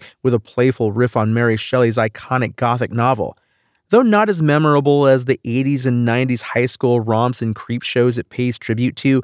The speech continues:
there's still lots of gory fun to be had with director Zelda Williams' feature-length debut, thanks to Newton's electric lead and the sparks she throws off opposite Cole Sprouse's game portrayal of a reanimated corpse.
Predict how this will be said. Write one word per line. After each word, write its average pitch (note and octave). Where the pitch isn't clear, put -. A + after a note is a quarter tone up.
there's D#3+
still A#3
lots C#3
of A#2
gory B2
fun C#3+
to C3
be G#2+
had A2
with A2
director A2
Zelda A2
Williams' A2
feature-length A2+
debut, G#2
thanks A2+
to A#2
Newton's G#2+
electric A2
lead A2+
and E3+
the D#3+
sparks D3+
she -
throws A#2+
off A#2+
opposite C3
Cole A#2+
Sprouse's B2+
game A2+
portrayal B2
of A2
a G#2+
reanimated A#2
corpse. -